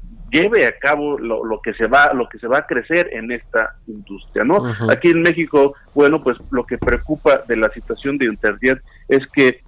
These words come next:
Speaker 1: precisamente hay que recordar que hace algunos meses se anunció que se iba a inyectar capital de Carlos Cabal y de Alejandro del Valle, pero bueno, eh, Mario, esto vemos que va a resultar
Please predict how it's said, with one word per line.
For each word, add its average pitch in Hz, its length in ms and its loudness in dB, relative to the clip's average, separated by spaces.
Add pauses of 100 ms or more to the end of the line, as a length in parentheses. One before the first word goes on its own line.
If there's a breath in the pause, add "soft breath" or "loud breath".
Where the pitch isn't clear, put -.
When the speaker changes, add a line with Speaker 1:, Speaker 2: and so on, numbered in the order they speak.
Speaker 1:
precisamente 127 920 0
hay 120 100 2
que 127 120 -2
recordar 113 440 -2
que 123 100 0
hace 123 140 -2
algunos 113 360 -4
meses 113 360 -4
se 107 100 -2
anunció 104 420 0
que 110 320 0 (100)
se 120 100 2
iba 120 180 6
a 110 60 6
inyectar 113 640 -2
capital 120 640 -2 (360 soft breath)
de 110 100 -2
Carlos 127 400 0
Cabal 117 320 2
y 110 60 -6
de 104 260 0
Alejandro 110 540 -2
del 107 160 -2
Valle, 139 360 2 (220)
pero 147 160 2
bueno, 151 400 2
eh, 123 140 2
Mario, 135 320 2
esto 139 320 0 (180)
vemos 147 320 2
que 120 100 -4
va 123 120 4
a 135 40 4
resultar 131 460 0